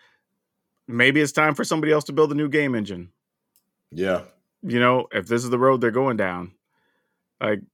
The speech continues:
Speaker 1: these are the types of things where companies get greedy and you open the door for competition. 'Cause Unity right now basically has everything on lock. Like, they could have even said, "You know what?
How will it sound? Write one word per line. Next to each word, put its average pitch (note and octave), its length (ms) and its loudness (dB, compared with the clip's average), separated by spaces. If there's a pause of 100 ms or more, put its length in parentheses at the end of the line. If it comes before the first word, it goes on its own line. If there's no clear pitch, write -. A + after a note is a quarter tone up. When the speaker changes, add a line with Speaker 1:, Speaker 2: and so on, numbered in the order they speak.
(120)
Speaker 1:
these G3 300 2
are D#4+ 60 0
the D4+ 80 -2
types C4 260 2
of G3+ 140 -2
things C3+ 320 -2
where B2 120 -2
companies E3 440 -4
get E3 180 -2
greedy A2 480 -6 (600)
and A#2 160 2
you C3 100 2
open D3+ 380 4
the D#3+ 60 2
door D3+ 260 2
for C3+ 120 0
competition. A2+ 680 -4 (1300)
'Cause D3 180 4
Unity C#4 260 2
right E3 220 4
now D#3+ 180 4
basically C3+ 420 4
has A#2+ 120 4
everything A2+ 340 0
on G2 140 -4
lock. F2+ 400 -8 (1040)
Like, D3 200 4
they A3 120 6
could D4 160 -2
have A3+ 100 0
even F#3 240 0
said, E3 220 4
"You E3 60 -4
know G3 100 -2
what? F#3 240 0